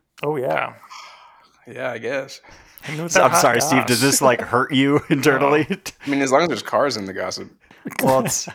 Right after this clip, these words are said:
Speaker 3: it involves Vin Diesel and Dwayne "The Rock" Johnson.
Speaker 2: Okay, I'm okay with that.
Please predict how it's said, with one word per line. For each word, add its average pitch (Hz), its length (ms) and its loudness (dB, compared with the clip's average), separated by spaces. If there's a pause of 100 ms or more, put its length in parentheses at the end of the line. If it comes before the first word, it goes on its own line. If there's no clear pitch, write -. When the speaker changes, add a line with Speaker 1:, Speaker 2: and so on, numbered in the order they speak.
(180)
Speaker 3:
it 139 100 2
involves 131 520 4
Vin 131 200 2
Diesel 135 400 2
and 117 120 -2
Dwayne 110 180 2
"The 117 60 0
Rock" 117 180 2
Johnson. 92 520 -2 (260)
Speaker 2:
Okay, 127 180 0
I'm 110 140 -2
okay 101 160 -8
with 95 100 -10
that. 101 200 -8